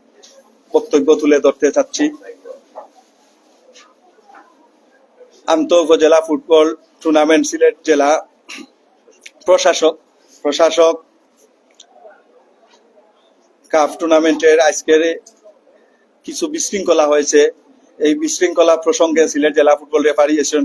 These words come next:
কিছু সিদ্ধান্ত নিতে যাচ্ছে যে খেলার শৃঙ্খলার স্বার্থে, আহ, ফুটবল, ফুটবল খেলার শৃঙ্খলার স্বার্থে আমরা কিছু প্লেয়ারদেরকে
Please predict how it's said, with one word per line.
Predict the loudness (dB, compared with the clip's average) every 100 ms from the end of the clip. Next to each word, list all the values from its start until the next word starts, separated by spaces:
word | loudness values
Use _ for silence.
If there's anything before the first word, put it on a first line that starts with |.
| -4
কিছু | -8 -6
সিদ্ধান্ত | -8 0 0 0
নিতে | -4 -2 -2
যাচ্ছে | -2 -2 -2 -2 -4 _ _ _ _ _ _ _ _ _ -8
যে | -2
খেলার | 2 2 2
শৃঙ্খলার | -2 -10 -2 0 2 0
স্বার্থে, | -4 -6 -20
আহ, | _ _ _ _ -12 -8 -4 -4 -6
ফুটবল, | -12 -4 0 2 0 -8 -14
ফুটবল | -8 0 0
খেলার | 2 2 0
শৃঙ্খলার | -4 -2 2 2 2
স্বার্থে | -2 0 0 0 -4 _ _ -20 -4
আমরা | -2 2 2 0
কিছু | -4 -4 -4
প্লেয়ারদেরকে | -2 2 2 2 -2 -2